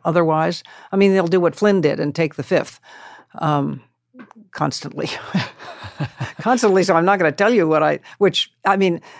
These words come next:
it shouldn't, but everybody says, "Okay, that means you're guilty as sin," and when you take the fifth, but it shouldn't. It's, it is a constitutionally provided,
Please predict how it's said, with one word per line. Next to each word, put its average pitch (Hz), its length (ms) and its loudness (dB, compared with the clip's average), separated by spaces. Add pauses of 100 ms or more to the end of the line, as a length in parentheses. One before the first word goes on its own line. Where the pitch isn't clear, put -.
(280)
it 196 120 2
shouldn't, 226 520 2 (200)
but 151 260 2
everybody 143 400 0
says, 151 240 -6 (140)
"Okay, 151 360 0
that 143 200 0
means 147 240 -4
you're 147 80 -4
guilty 147 380 -4
as 143 100 -8
sin," - 400 -4 (160)
and 147 140 0
when 151 140 0
you 156 80 4
take 165 260 0
the - 100 -4
fifth, 151 360 -2
but - 280 0
it 160 140 0
shouldn't. 147 300 2
It's, 156 180 -2
it 175 200 0
is 151 140 2
a 175 80 2
constitutionally 165 880 -2
provided, 151 640 0